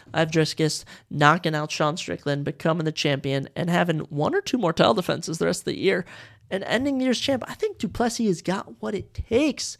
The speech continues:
I mean, the kid is frickin' good. He's twenty and two with nineteen finishes, fifty by, uh, submission, fifty, uh, fifty by knockout, by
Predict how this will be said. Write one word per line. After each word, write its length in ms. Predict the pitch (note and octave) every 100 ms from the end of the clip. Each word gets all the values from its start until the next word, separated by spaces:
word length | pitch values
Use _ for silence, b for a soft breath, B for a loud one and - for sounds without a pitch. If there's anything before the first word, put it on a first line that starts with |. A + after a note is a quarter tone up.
| B B B B
I 80 | D#3+
mean, 160 | F#3+
the 80 | F3+
kid 460 | - - D4 E4 -
is 220 | D#3 F3
frickin' 640 | - - C#4 - D#3+ D3+
good. 280 | F3 A3+ G3
He's 180 | D#3+ -
twenty 440 | - C#4+ C#4+ A#3
and 120 | E3+
two 200 | D3+ G#3
with 200 | F#3 D#3+
nineteen 720 | F3 F#3+ - A3+ - - A3 F3
finishes, 840 | - A3+ F#3+ - C#3+ C3+ - - b b b b b
fifty 320 | - C#4 -
by, 260 | E3 C3 B2+
uh, 200 | - -
submission, 600 | - - C3 F3 - - - -
fifty, 360 | - - -
uh, 200 | - - - - - - C#4+ -
fifty 260 | D#3+ -
by 160 | - -
knockout, 440 | - - - -
by 120 | -